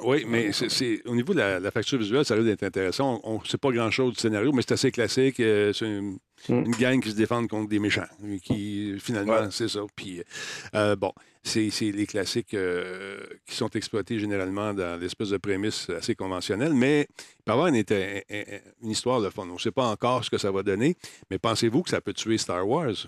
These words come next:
Speaker 1: Parce que la, la, la,
Speaker 3: Non.
Speaker 1: comme la fanitude de Star Wars, ça, c'est très marketing qu'ils ont fait, c'est pour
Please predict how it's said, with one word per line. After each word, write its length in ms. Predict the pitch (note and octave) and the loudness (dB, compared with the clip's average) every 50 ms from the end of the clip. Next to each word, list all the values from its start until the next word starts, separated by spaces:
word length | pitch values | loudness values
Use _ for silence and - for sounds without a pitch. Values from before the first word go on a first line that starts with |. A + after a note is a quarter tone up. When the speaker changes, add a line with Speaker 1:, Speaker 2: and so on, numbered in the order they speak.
| - - | -10 -10
Speaker 1:
Parce 140 | G#2 - - | -8 -4 0
que 80 | - | 2
la, 160 | B2 C#3 A#2 | 4 4 4
la, 200 | F#2+ F#2 F2+ F2+ | 4 2 2 0
la, 100 | F2+ F2+ | 2 2
Speaker 3:
Non. 80 | - - - | 2 2 2
Speaker 1:
comme 180 | - A2 G#2+ | 0 0 0
la 120 | G2+ G2+ - | 0 0 0
fanitude 480 | - C#3 B2+ B2 A2+ - - F3+ D#3+ | 2 2 4 2 2 4 4 2 2
de 100 | A#2+ A2 | 2 2
Star 280 | G2+ - - G#2 F#2+ G2 | 0 2 2 2 2 2
Wars, 200 | A2 C3+ D#3 D3+ | 2 4 4 4
ça, 140 | B2 - E3+ | 4 4 2
c'est 160 | D3+ - G#2+ | 2 2 0
très 140 | - B2 C#3+ | 0 2 4
marketing 440 | B2+ B2 A#2 G#2+ A#2 G#2 - C#3+ D3 | 4 4 4 2 2 2 4 4 2
qu'ils 200 | - - G2+ G2+ | 2 0 0 0
ont 100 | G#2 G2+ | 0 2
fait, 160 | - - D#3 | 2 2 2
c'est 160 | D#3+ - - | 2 0 -2
pour 240 | - G#2+ G#2+ G2+ F#2 | -2 0 0 0 -2